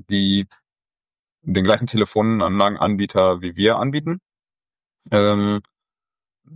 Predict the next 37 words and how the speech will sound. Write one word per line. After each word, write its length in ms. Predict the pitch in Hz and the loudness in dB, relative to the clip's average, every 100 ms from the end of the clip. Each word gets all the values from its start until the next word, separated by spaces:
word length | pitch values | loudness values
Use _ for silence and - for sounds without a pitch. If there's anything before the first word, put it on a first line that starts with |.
| 131 - _ | -18 -18 _
namentlich 300 | - 101 92 | 2 2 2
drei 140 | - 90 | 0 0
C 160 | - | 2
X 180 | 95 - | 0 0
genannt. 260 | 151 156 - _ - - _ _ | 2 0 -2 _ -20 -20 _ _
Ähm, 560 | 98 98 95 98 98 - _ _ _ _ _ _ _ _ _ _ _ _ _ - | 0 2 2 0 -2 -4 _ _ _ _ _ _ _ _ _ _ _ _ _ 0
äh, 120 | 107 | 2
die 260 | 95 110 107 | 2 0 2
im 140 | 104 | 2
Endeffekt 320 | 107 - 117 - | 0 0 -2 -2
so 140 | 101 | 0
eine 180 | 107 101 | 2 2
drei 220 | 101 98 | 2 0
C 180 | 98 87 | 0 0
X 180 | 117 - | 0 0
Lizenz 520 | 143 131 - 135 135 | -2 -2 -2 -2 -2
nehmen 240 | 127 135 131 | 0 0 -2
und 200 | 98 87 | -2 -2
einfach 360 | 107 120 113 - | 0 0 -2 0
auf 840 | 92 98 98 101 95 - - - - | 2 4 4 4 2 -6 -12 -14 0
die 100 | 104 | 4
Nebenstelle 540 | 101 104 - 104 104 | 6 4 2 2 2
preislich 460 | - 92 87 101 - | 2 -2 0 -2 0
runterbrechen 540 | 98 104 - 78 - | 2 2 0 -4 -2
oder 140 | 82 85 | 0 2
auf 80 | - | 2
den 120 | 90 | 2
Benutzer 340 | 90 95 - | 2 2 2
runterbrechen. 560 | 90 87 82 - - - _ _ _ | 0 -2 -4 -6 -14 -16 _ _ _
So, 80 | - | -16
das 120 | - | -2
machen 200 | 107 98 | 0 2
wir 120 | 104 107 | 2 4
halt 140 | 107 | 2
zum 120 | - | 0
Beispiel 220 | 90 - | 0 0
nicht, 320 | 104 98 - | 2 2 0